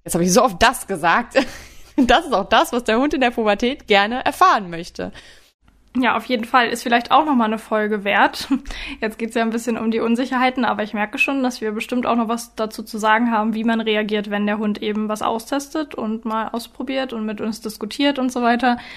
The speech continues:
Speaker 2: Finde ich auch immer sehr interessant, wie man dann da als Halter so mit umgeht und da drauf reagiert. Also das können wir uns ja mal so als Randnotiz machen.
Speaker 1: <laughs> Lasst uns auf jeden Fall,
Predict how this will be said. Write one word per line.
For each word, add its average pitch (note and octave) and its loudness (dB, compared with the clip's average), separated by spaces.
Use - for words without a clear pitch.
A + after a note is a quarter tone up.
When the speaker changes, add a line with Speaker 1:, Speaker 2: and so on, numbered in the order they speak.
Speaker 2:
Finde B3+ 0
ich C4+ 0
auch C#4+ 4
immer A3+ 2
sehr A3+ 2
interessant, A#3+ 2
wie B3 0
man A#3+ 4
dann A#3 4
da A#3 6
als A3 2
Halter A3 0
so G#3+ -2
mit G#3+ -2
umgeht A3+ 0
und G#3+ -4
da G#3+ -2
drauf G#3 -4
reagiert. G#3+ -2
Also G3+ -2
das G#3+ -8
können C4 0
wir C#4 2
uns A#3+ -2
ja A#3 2
mal A3 0
so G#3 -2
als - -6
Randnotiz G#3+ -4
machen. G#3+ -6
Speaker 1:
<laughs> F3+ -2
Lasst A3+ 2
uns C4+ 0
auf A#3+ 0
jeden C4+ 2
Fall, A#3 2